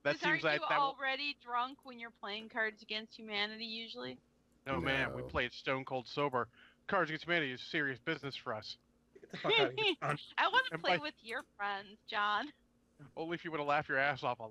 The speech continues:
Speaker 1: lot.
Speaker 2: <laughs>
Speaker 1: I mean,
Speaker 4: No.
Speaker 1: it
Speaker 2: I hate,
Speaker 1: The
Speaker 2: I
Speaker 1: first
Speaker 2: hate
Speaker 1: time
Speaker 2: to
Speaker 1: someone drops
Speaker 2: laugh.
Speaker 1: Auschwitz,
Speaker 4: Not
Speaker 1: and I
Speaker 4: fun.
Speaker 1: just, I just look at him straight face and go, "Too soon."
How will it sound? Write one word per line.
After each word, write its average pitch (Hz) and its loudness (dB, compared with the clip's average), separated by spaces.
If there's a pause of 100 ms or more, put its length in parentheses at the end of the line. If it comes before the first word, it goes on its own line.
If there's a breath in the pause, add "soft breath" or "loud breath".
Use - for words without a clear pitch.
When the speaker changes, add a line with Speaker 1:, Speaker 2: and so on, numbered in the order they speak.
Speaker 1:
lot. 117 0 (600)
Speaker 2:
<laughs> - -18
Speaker 1:
I - -12
mean, 139 0
Speaker 4:
No. 202 4
Speaker 1:
it 220 4
Speaker 2:
I 240 4
hate, 294 0 (200)
Speaker 1:
The 240 0
Speaker 2:
I - 6
Speaker 1:
first 294 4
Speaker 2:
hate 311 4
Speaker 1:
time 269 6
Speaker 2:
to - -20
Speaker 1:
someone 240 2
drops 202 4 (100)
Speaker 2:
laugh. 220 0 (160)
Speaker 1:
Auschwitz, 170 -4
Speaker 4:
Not 190 -8
Speaker 1:
and 156 0
I 190 6
Speaker 4:
fun. 170 2
Speaker 1:
just, 185 -8 (260)
I 196 4
just 240 -8
look 233 -4
at 208 -4
him 180 -10
straight 202 -4
face 208 0
and 175 -10
go, 143 0 (340)
"Too 127 -12
soon." 110 -14